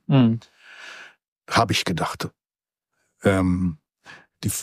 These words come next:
Speaker 2: Form des Perfekts, ich habe gedacht, bedeutet ja eine Zeitform, die in der Vergangenheit läuft, aber noch Einfluss hat auf die Gegenwart.
Speaker 1: Mhm.
Speaker 2: Insofern ist es perfekt.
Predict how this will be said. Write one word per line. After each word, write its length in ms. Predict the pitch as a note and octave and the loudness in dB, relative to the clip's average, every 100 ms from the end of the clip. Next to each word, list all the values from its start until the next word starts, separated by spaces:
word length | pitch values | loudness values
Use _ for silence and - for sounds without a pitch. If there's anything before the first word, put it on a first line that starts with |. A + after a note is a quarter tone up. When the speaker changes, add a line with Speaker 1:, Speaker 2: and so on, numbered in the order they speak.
| - | -4
Speaker 2:
Form 280 | - G#2+ G2 | 0 2 2
des 120 | - | 0
Perfekts, 600 | - A#2 G#2+ G2+ - - | 0 2 2 0 0 -2
ich 180 | G#2+ A2 | 0 2
habe 240 | G#2+ G2+ | 4 4
gedacht, 280 | F#2 G2+ - | 0 -2 0
bedeutet 360 | G2 G2+ G#2+ | 2 4 4
ja 120 | G#2 F#2 | 2 2
eine 260 | G2 F#2 | 2 0
Zeitform, 720 | F#2+ A2 G#2 - A2+ G2+ G#2 - - - | 0 2 2 2 2 2 2 -2 -12 -4
die 180 | A2+ A2 | 0 2
in 80 | G2+ | 2
der 180 | F#2+ F2+ | 0 0
Vergangenheit 580 | F#2+ G2+ A#2 B2+ B2+ | 2 4 6 6 4
läuft, 260 | A#2+ B2 - | 4 4 2
aber 180 | G#2+ A2+ | 2 4
noch 260 | G#2 - - | 2 0 -2
Einfluss 440 | - A#2 A#2 B2 - | 0 0 2 2 2
hat 120 | A#2 | 2
auf 100 | - | 2
die 100 | D3+ | 2
Gegenwart. 480 | A2 F#2+ F#2 F#3 C3+ | 2 0 4 6 8
Speaker 1:
Mhm. 60 | |
Speaker 2:
Insofern 300 | A#2+ A#2 A2+ | 6 6 2
ist 100 | G2 | 2
es 160 | G#2+ - | 0 0
perfekt. 560 | A2+ G#2 G2+ - - | 0 0 -2 -4 -8